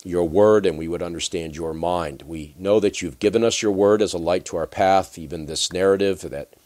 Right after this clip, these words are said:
shows us much about your gracious ki-, your,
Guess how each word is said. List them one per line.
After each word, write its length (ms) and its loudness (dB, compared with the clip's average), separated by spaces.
shows 300 0
us 180 -6
much 360 4
about 260 -6
your 160 -8
gracious 640 -2
ki-, 460 -8
your, 180 -6